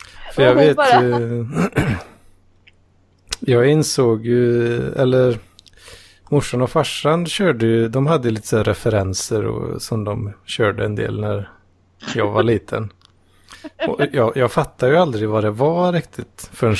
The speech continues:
Speaker 1: långt
Speaker 2: Ja.
Speaker 1: senare, liksom. Jaha, det är, ja, men det är ju det där grejen. Typ att de, de sa, <laughs> de sa ibland så här, va,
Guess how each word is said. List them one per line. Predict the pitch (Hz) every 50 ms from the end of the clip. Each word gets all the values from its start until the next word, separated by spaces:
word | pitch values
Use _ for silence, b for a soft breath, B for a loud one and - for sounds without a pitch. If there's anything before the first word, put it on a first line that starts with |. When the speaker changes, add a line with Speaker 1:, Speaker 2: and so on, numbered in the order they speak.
| - -
Speaker 1:
långt | 120 151 160 165 160 147 - - - -
Speaker 2:
Ja. | 269 247
Speaker 1:
senare, | 233 110 101 101 104 107 117 139 151
liksom. | 127 107 110 110 - - 123 - - _ _ _ _ _ -
Jaha, | - 123 123 101 87 - 127 139 170 190 170 135 110
det | 104 - - 123 131 135
är, | - 151 143 - - -
ja, | 156 147
men | 143 151 151
det | 113 110
är | 110
ju | 139 165 190 196
det | 180 196 160
där | 117 127 135 170 226 233 208 180
grejen. | 147 120 110 107 - - - 117 113 110 113 113 113 - - _ B B B B B B B B B B B B B B B B B B 370 -
Typ | - 131 127 123 - -
att | 131 123 113
de, | 135 131 123 127 135 - -
de | - 135 135 131
sa, | - 143 127 120 117 117 117 120 123 123 120 - _ _ _ - 139 -
<laughs> | 147 107 - - - - - - -
de | 170 143 139
sa | 131 - 127 117 120
ibland | 123 123 123 117 110 110 110
så | - - 117
här, | 110 107
va, | 107 107 107 110 117 117